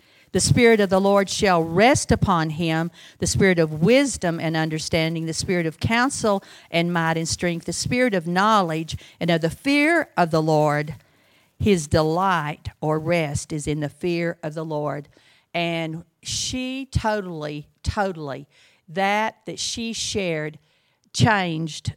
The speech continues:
my life forever. I had a brand new baptism in Holy Spirit that, that,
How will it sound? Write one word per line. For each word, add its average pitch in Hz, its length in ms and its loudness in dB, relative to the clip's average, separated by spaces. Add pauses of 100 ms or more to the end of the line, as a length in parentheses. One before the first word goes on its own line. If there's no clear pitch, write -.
(100)
my 165 240 -6
life 147 240 -6
forever. 151 320 -6
I 175 160 -4
had 185 220 -6
a 156 140 -4
brand 190 580 -4
new 170 320 -2 (240)
baptism 151 880 -2 (220)
in 156 120 -2
Holy 143 260 -6
Spirit - 460 -12 (320)
that, 175 500 2 (160)
that, 165 400 -4